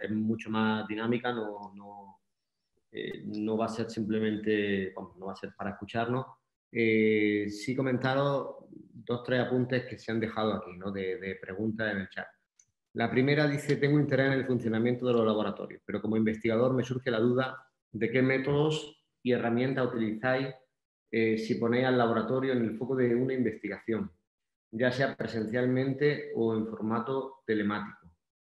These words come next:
Eh, supongo que habrá, eh, gran variedad, pero ¿cuáles son los que os han ofrecido mejores resultados?". Bueno, en, en, en nuestro caso, sobre todo, en, no hemos utilizado el, la figura del laboratorio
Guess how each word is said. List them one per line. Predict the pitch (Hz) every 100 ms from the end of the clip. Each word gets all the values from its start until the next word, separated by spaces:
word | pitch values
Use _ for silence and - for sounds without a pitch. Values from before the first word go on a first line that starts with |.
| _ _ _ -
Eh, | 113 110 107
supongo | 110 117 127 120
que |
habrá, | 113 117 127 131 - - -
eh, | 110
gran | 104 120 117
variedad, | 110 95 92 90 - _ _ _
pero | 117 113
¿cuáles | 127 127
son | -
los | 131 120
que | 117 113
os | 110
han | 117
ofrecido | - - 127
mejores | 104 110 101
resultados?". | 98 - 98 92 - - _ _ _ _ _ -
Bueno, | 127 120 117
en, | 113 113 110 -
en, | 113 113 110 107 107
en | 117
nuestro | 113 110
caso, | 113 139 156
sobre | 160 160
todo, | 160 165 170 160 - - _ _ _ _ - - _ _ _ _ -
en, | 123 120 120 117 123
no | 127 143
hemos | 156 160 156
utilizado | 151 131 - 131 127 127 120 113 107 - - - - 113 - - -
el, | 123 113 107 104
la | 107
figura | 107 113 127 123
del | 117 113
laboratorio | 110 110 107 127 127 113 101 104